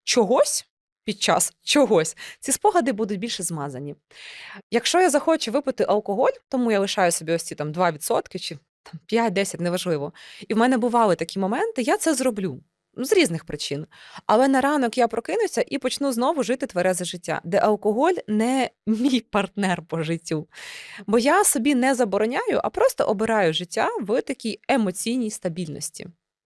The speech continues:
От якщо ви пробували жити з алкоголем і без, напишіть ваші висновки, яке життя вам сподобалося більше. Я б тут могла додати щось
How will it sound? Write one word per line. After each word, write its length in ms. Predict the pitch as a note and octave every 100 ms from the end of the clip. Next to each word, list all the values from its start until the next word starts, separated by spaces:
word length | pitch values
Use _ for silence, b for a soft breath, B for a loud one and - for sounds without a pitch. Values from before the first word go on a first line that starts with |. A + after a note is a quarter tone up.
| _ -
От 120 | A#3+
якщо 260 | C#4 - G#4
ви 80 | G4
пробували 520 | E4+ E4+ A3 A3+ A3
жити 360 | B3+ - A#3
з 200 | G#3 C#4
алкоголем 600 | - G3 G3 G#3+ A3+ F#3+ -
і 80 | G3+
без, 380 | C4+ B4+ - B B B
напишіть 400 | B3+ D4 D4+ G#3+
ваші 300 | A3 A#3+ -
висновки, 480 | G3+ G4 F4 - G3
яке 240 | F#3 A3+
життя 320 | F#3+ F3+ A3+
вам 220 | A#3 G#3 C4
сподобалося 600 | - E3+ F3+ F3 E3+ E3+
більше. 380 | D3 - - - _ _ _ _ _ b b
Я 80 | G#4
б 40 | A#4
тут 120 | F#4+
могла 240 | F#4 F#4
додати 320 | D#4 D4 D#4+
щось 300 | D4 C4 -